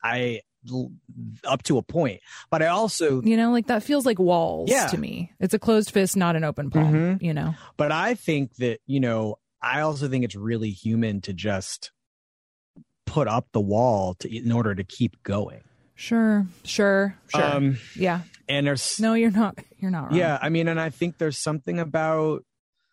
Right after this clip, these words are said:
Speaker 1: you know, the point at which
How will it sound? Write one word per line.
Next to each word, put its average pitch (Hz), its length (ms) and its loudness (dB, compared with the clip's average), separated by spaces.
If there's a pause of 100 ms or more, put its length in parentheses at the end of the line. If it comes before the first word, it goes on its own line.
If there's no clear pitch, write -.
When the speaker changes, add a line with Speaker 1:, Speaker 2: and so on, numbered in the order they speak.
(800)
Speaker 1:
you 208 200 2
know, 151 480 2
the 123 140 -2
point 156 400 0
at 143 100 -4
which - 500 -2